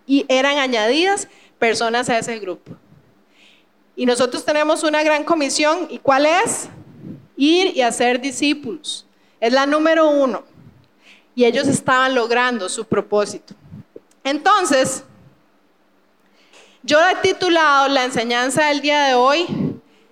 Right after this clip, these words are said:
como ciento sesenta y ocho horas,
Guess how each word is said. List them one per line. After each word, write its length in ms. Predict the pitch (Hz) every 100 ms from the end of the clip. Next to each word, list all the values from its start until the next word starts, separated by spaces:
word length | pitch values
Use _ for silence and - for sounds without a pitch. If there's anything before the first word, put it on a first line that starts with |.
| _ _ _
como 400 | - 269 262 240
ciento 680 | - - 320 359 381 381 403
sesenta 560 | 381 349 285 254 214 202
y 100 | 233
ocho 500 | 285 302 - 349 -
horas, 640 | 254 247 196 - - -